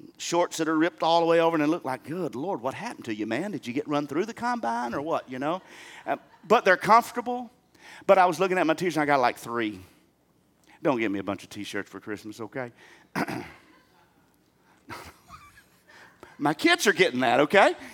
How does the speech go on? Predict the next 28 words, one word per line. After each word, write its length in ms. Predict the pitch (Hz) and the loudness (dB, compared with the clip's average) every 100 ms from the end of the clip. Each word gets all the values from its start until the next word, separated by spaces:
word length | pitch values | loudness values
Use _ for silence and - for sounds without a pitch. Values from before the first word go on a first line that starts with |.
| - - | -20 -12
So, 240 | - - - - _ _ _ _ _ _ _ _ _ | 0 0 0 -16 _ _ _ _ _ _ _ _ _
but 100 | 175 | -2
I 60 | 160 | -2
was 160 | 139 | -2
praying, 260 | - 185 127 | -8 -8 -6
"Lord, 160 | 151 139 | -6 -8
let 180 | 147 | -8
these 160 | 131 127 | -10 -14
things 240 | - 101 | -12 -14
last." 500 | 104 127 131 - - - 113 | -14 -16 -18 -20 -20 -18 -14
Amen. 300 | 104 113 131 _ _ _ _ _ _ _ _ _ _ _ _ _ _ _ _ _ _ _ _ - | -14 -16 -20 _ _ _ _ _ _ _ _ _ _ _ _ _ _ _ _ _ _ _ _ -6
But 140 | 98 | -4
I 80 | 95 | -2
need 180 | 107 113 | -4 -6
T-shirts. 480 | 107 - 95 - _ _ _ _ _ _ _ _ _ _ - | -12 -14 -20 -20 _ _ _ _ _ _ _ _ _ _ -8
And 80 | |
I'll 100 | 101 | -8
be 260 | 107 107 101 _ _ _ _ | -4 -4 -4 _ _ _ _
contented 640 | - 98 - 101 92 87 - - _ _ _ _ _ _ - | -14 -12 -8 -10 -10 -14 -16 -20 _ _ _ _ _ _ -20
when 120 | - | -18
I 60 | |
get 200 | - - | -18 -20
T-shirts. 560 | - - - - 131 _ _ _ _ _ _ _ _ _ _ _ _ - | -20 -20 -20 -20 -20 _ _ _ _ _ _ _ _ _ _ _ _ -12
So 140 | - | -6
back 180 | 110 107 | -2 -2
to 80 | - | -4
my 80 | 104 | -10
story. 320 | - - 101 | -10 -18 -20